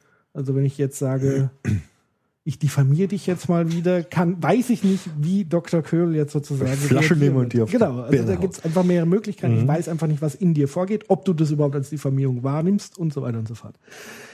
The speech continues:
Speaker 1: Also die Kybernetik unterscheidet also zwischen diesen beiden Systemen, trivial und nicht triviale Maschinen.
Speaker 2: Mhm.
Speaker 1: So. Jetzt muss ich wieder zurückspringen. Wo waren wir ursprünglich? Maturana, Baum der Erkenntnis, beim Sehen.
Speaker 2: Ja.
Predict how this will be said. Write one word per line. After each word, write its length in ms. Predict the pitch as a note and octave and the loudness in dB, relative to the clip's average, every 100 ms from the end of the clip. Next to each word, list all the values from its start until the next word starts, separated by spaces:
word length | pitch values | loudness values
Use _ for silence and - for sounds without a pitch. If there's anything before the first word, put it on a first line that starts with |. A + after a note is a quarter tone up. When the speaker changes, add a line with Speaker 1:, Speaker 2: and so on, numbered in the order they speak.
| - _ - | -20 _ -4
Speaker 1:
Also 280 | D#3 E3 D#3+ - | 2 2 0 -2
die 100 | E3+ | -2
Kybernetik 500 | F3+ F3+ F#3+ A3+ G3 | 2 4 4 2 0
unterscheidet 580 | F3 E3+ - E3 F#3+ F#3 | 0 0 4 4 4 4
also 220 | E3 D#3 | 0 -4
zwischen 340 | - D#3+ D3+ D#3 | -2 -2 0 2
diesen 280 | F3 E3 | 4 4
beiden 400 | C3 C3+ D3+ D#3+ D3+ _ | 2 2 2 2 0 _
Systemen, 680 | - D3 - D3+ D3 B2+ G#2 | -2 -2 2 4 4 2 -2
trivial 420 | - D3+ C3 B2 | -2 0 2 0
und 80 | B2 | 0
nicht 180 | A2+ - | -2 -4
triviale 360 | - A#2+ A2 G#2 | -6 -4 -4 -6
Maschinen. 360 | G#2 - G2 F#2 | -10 -8 -6 -6
Speaker 2:
Mhm. 140 | D#3+ _ _ _ _ _ _ _ - | -8 _ _ _ _ _ _ _ -8
Speaker 1:
So. 240 | A#2 F#2 _ _ - - - - _ _ _ _ _ _ _ | -8 -8 _ _ -20 -20 -20 -20 _ _ _ _ _ _ _
Jetzt 160 | - D3 | -4 2
muss 140 | F3 | 2
ich 40 | E3 | 4
wieder 140 | D3+ | 2
zurückspringen. 640 | C#3+ D#3 G#3 - A3+ A#3+ G#3 | 2 -2 -2 -2 2 2 2
Wo 120 | E3 | 2
waren 160 | D#3 | 2
wir 120 | D3+ F3 | 0 0
ursprünglich? 460 | F#3 - G3+ F#3 | -2 -2 -2 0
Maturana, 800 | D#3 C#3 D#3 C3 B2+ D3+ F3+ F#3 | 0 -2 0 0 0 0 0 0
Baum 200 | F#3+ D3+ | 0 0
der 140 | D#3 D3 | 0 0
Erkenntnis, 560 | C#3 F3+ F3 F3+ D#3+ | 0 -2 -2 -4 -4
beim 240 | - D#3 D3 | -2 2 2
Sehen. 540 | C3+ C#3 C#3+ C3+ G#2+ - | 4 4 4 2 -2 -2
Speaker 2:
Ja. 380 | G#2 A2 E2+ | 2 2 0